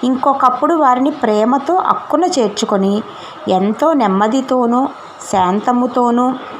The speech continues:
ఓరిమితోనూ సంయమముతోనూ వ్యవహరించెడివారు.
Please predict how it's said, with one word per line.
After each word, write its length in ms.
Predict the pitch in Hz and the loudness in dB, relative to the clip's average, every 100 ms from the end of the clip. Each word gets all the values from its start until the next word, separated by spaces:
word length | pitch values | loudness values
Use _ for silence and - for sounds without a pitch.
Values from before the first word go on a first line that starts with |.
| - - | -12 -2
ఓరిమితోనూ 920 | 185 208 254 269 262 247 233 233 262 262 - - - - - - - - - | 2 2 2 2 2 2 2 2 0 -2 -4 -6 -8 -10 -14 -16 -20 -18 -10
సంయమముతోనూ 1400 | - 190 196 247 269 277 254 247 226 - 208 214 240 349 381 - - 202 | -2 2 2 2 2 2 2 0 -2 0 0 2 2 0 -4 -12 -12 -2
వ్యవహరించెడివారు. 1040 | 202 214 262 233 214 226 214 285 185 156 | 0 2 2 0 0 0 0 2 2 0